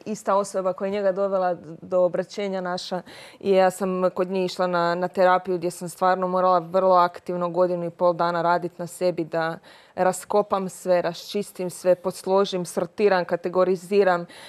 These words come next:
To je bilo jedno stvarno izazovno razdoblje u kojem smo mi, e, bili cura i dečko, pa smo bili zaručeni, pa je to ušlo i, i u brak. On je stvarno, evo i to sam, to je možda najveći pokazatelj u cijelom tom periodu od tih godinu i pol dana, on je bio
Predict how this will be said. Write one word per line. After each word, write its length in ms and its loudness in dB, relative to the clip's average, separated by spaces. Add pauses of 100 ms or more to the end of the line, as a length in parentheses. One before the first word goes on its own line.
(160)
To 80 4
je 40 6
bilo 140 6
jedno 260 4
stvarno 800 2 (1000)
izazovno 560 2
razdoblje 480 2
u 40 2
kojem 180 0
smo 160 -4
mi, 340 2 (100)
e, 300 2
bili 520 2 (220)
cura 260 2
i 80 2
dečko, 360 0
pa 100 -2
smo 140 -8
bili 240 -2
zaručeni, 720 -4
pa 180 0
je 120 4
to 280 -2
ušlo 380 -2
i, 240 -2
i 160 -2
u 60 2
brak. 540 0 (260)
On 180 0
je 100 0
stvarno, 600 0 (280)
evo 160 4
i 40 4
to 200 -2
sam, 280 -6
to 180 -6
je 80 2
možda 240 -2
najveći 540 -2
pokazatelj 640 -2
u 40 -6
cijelom 300 -4
tom 200 -4
periodu 500 -2
od 80 -2
tih 140 -6
godinu 280 -2
i 60 -4
pol 240 -2
dana, 360 0
on 100 -4
je 60 -6
bio 340 -2